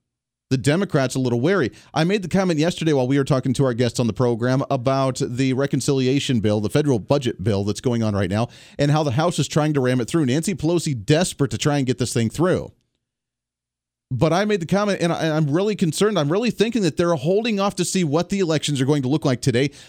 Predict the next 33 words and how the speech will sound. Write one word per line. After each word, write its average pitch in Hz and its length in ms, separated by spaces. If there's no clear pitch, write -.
because 147 200
if 139 80
Virginia 139 440
goes 156 240
red 123 340
for - 80
the 135 80
first 151 240
time 147 160
in 131 60
I 135 80
don't 147 80
know 131 100
how 131 220
long 151 240
in 156 60
the 135 40
state 151 180
of 135 60
Virginia 135 380
for 151 120
their 135 120
governor's 156 420
race, 196 220
that 170 180
is 185 140
the 170 160
tide-turning, 165 1040
dramatic 151 680
Armageddon 160 760
for 151 160
the 135 120
Democrats. 139 680